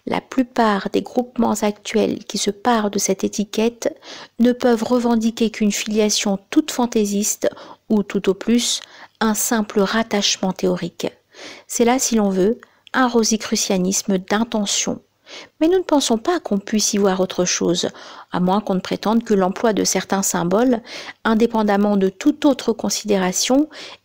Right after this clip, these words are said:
et même du sens qu'on y attache, est suffisant pour constituer un lien effectif. Bien entendu,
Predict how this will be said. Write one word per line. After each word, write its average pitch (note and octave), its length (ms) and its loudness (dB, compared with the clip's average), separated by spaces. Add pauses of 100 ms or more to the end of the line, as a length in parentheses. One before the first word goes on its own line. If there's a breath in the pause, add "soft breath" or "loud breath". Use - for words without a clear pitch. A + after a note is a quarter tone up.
et A#3+ 100 6
même A3 240 4
du F#3+ 140 0
sens D#4+ 500 0
qu'on - 180 -2
y G3 80 2
attache, A3 600 -2 (460 loud breath)
est C#4+ 80 4
suffisant A#3 540 0
pour - 180 -8
constituer G#3 720 -2 (400)
un G#3 100 2
lien G3 320 2 (100)
effectif. - 840 -8 (1040 loud breath)
Bien F#3 200 0
entendu, G3 540 2